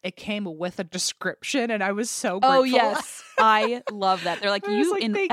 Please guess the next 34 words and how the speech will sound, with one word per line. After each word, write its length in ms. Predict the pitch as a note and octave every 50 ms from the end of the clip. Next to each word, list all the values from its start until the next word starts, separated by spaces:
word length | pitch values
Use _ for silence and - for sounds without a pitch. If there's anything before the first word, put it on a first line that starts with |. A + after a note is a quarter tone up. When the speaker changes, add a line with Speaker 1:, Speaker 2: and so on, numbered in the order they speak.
| D4+ D#4
Speaker 1:
you." 60 | F#4
Speaker 2:
episode 260 | F4 F4+ G4 F#4 F#4 A#3+ G3+ - - - - -
X 260 | - B3 B3 - - -
Y 180 | B3+ A#3+ A#3 A3+
Z, 240 | F#3+ F3+ E3+ E3
you 240 | E3 E3 F#3+ A3 A#3+
mentioned 640 | A#3+ A3+ G#3+ G3 G3 - - A3+ G3+ G3 G3 F#3+ - - _ -
a 100 | G3 F3+
friary." 640 | - - - F#3+ F#3+ E3 E3+ E3+ - - C3+ D#2 -
So 240 | - - G3 F#3+
I 360 | F#3 - E3 F#3+ G#3 A#3 B3 C4+
have 280 | D4 D4+ D#4 D4 D4 - - _ _ _ - - _ _ _ _ _ _
done 240 | A3+ G#3+ A3 A3+
you 100 | A3+ A3+
the 140 | G#3+ A3 G#3+
honor 420 | F#3+ E3+ E3 D#3+ D#3+ D#3 D#3+ - -
of 200 | F3 F3+ D3+ -
including 600 | F3 E3 - - G3+ F#3+ F#3+ F#3+ F#3 F#3 E3+ -
some 240 | E3+ - F#3+ F3 F3
really 540 | F#3 G3 G#3 G#3+ G#3+ G#3+ A3 A3 A3 G#3+ G3+
old 400 | - F3 F3 F3 E3+ E3 E3+ - _ _
three 180 | - F3 F3 F3
weeks 520 | E3+ E3 D#3+ - - - - - - - - _ _ _
stale 480 | - - - - - D#3+ D#3 D#3 D3+ D#3 - _ _ _
fri-, 240 | _ - D3+ D3 C#3+ - _
French 260 | - - D#3+ D3 - -
fries 240 | - - - D3+ -
in 120 | - D3
this 340 | D3 D3 D#3 - - - - _
package. 580 | - - - - - - - - - - - - _ _ _
Speaker 1:
<laughs> 480 | B3 - - - - - - B4+ G#4+ -
Speaker 2:
You're 100 | F#3 F#3 F#3
welcome. 440 | F3 C3 - - - - - G3 D#4 - - -
Speaker 1:
Yeah. 360 | F#4+ D4+ - _ - E3+ -